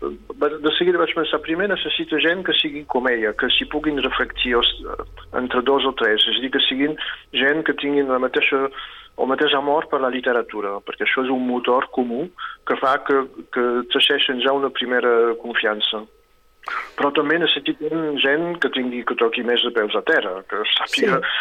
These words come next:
Speaker 1: la realitat, que se sàpiga guiar en terreny hostil, eh, necessiten gent que, que parli o que s'empuregi d'altres llengües,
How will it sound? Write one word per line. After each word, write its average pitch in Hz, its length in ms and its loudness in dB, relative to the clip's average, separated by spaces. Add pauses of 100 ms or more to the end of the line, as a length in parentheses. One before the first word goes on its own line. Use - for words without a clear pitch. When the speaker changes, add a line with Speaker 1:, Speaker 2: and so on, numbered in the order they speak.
(120)
Speaker 1:
la 123 160 0
realitat, 117 500 0
que 135 140 0
se - 100 0
sàpiga 127 480 0
guiar 127 540 0
en 135 180 -4
terreny 127 320 2
hostil, 185 480 2 (540)
eh, 127 300 2
necessiten 143 580 2
gent 143 240 2
que, 135 120 2 (280)
que 131 140 -2
parli 143 440 2
o 143 80 4
que 135 100 -2
s'empuregi 131 640 0
d'altres 120 380 -2
llengües, 170 640 2